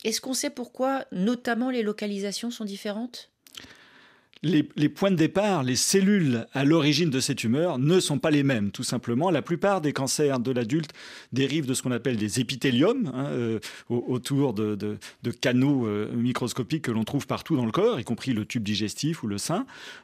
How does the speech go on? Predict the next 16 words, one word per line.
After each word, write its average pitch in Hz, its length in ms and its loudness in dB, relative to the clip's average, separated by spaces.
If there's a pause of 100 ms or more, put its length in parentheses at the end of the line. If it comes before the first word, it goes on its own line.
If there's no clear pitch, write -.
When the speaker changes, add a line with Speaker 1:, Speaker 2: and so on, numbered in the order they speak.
Speaker 2:
euh, 117 140 0
par 107 180 -2
exemple, 127 320 0
pour 117 120 -6
des 110 100 -4
cancers 113 280 -4
fréquents, 190 440 -4 (280)
alors 170 300 2
que, 170 100 2
euh, 175 360 6
les 131 140 0
cancers 139 320 -2
épithéliaux 127 520 0
chez 135 360 0
l'enfant 131 320 -4
sont - 180 -4